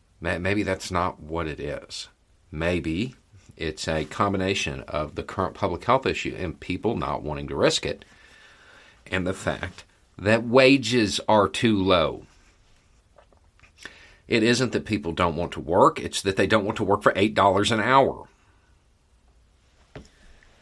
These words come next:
Um, there are stores near me that are shutting down two days a, a week because they can't find people to work. That's what they're saying. Yeah,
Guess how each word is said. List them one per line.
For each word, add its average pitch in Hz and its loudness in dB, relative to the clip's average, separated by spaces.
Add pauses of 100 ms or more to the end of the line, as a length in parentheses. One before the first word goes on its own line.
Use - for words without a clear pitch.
(340)
Um, 80 -2 (1200)
there 127 8
are 120 6
stores 101 2 (160)
near 90 0
me 80 -6 (500)
that 71 0
are 71 -4
shutting 82 2
down 82 0
two 82 -4
days 71 -4
a, 65 -10 (320)
a 76 -4
week 73 -8 (880)
because 78 -4
they 85 2
can't 85 -4
find 85 -2
people 80 -4
to 78 -8
work. 95 2
That's - -16
what - -10
they're 78 -2
saying. 78 -6 (1120)
Yeah, 110 6